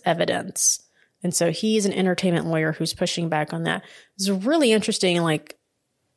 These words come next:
a rapper, uh, an ar-, a, uh, attorney who represents rappers is also representing Trump, and all this stuff is happening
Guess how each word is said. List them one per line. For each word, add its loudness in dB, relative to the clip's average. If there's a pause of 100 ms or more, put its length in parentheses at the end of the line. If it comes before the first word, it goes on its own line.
(140)
a 2
rapper, 2
uh, 4
an 0
ar-, 4
a, 6
uh, 4
attorney 2
who 2
represents 2
rappers 0
is -2
also 2
representing 0
Trump, -6
and -4
all -2
this -2
stuff -4
is -4
happening -2